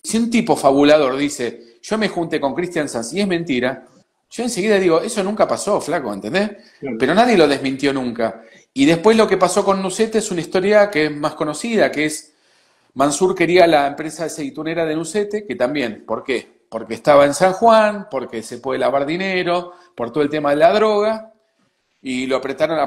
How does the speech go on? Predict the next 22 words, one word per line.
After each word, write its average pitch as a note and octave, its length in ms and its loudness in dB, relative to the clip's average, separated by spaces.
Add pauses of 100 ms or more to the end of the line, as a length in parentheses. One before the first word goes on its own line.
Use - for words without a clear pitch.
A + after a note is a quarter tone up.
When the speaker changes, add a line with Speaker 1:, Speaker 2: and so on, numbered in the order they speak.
(320)
Speaker 1:
apretaron D#3 300 -4
a - 20 -4
la D3+ 80 0
familia F3+ 460 -4
durante C3 320 -6
mucho E3+ 280 -6
tiempo, F#3+ 340 -4
lo A#2+ 80 0
hostigaron D3 440 -2
a C#3+ 80 -2
Nucete, F#3 560 -2
y C3+ 60 0
en B2 100 -4
dos A#2+ 160 -10
mil C#3+ 200 -10
quince, F3+ 640 -4
de A2+ 160 -12
tanto D3+ 280 -4
hostigamiento D#3 580 0
que E3 100 0
él E3 80 0
sufre, G3+ 520 2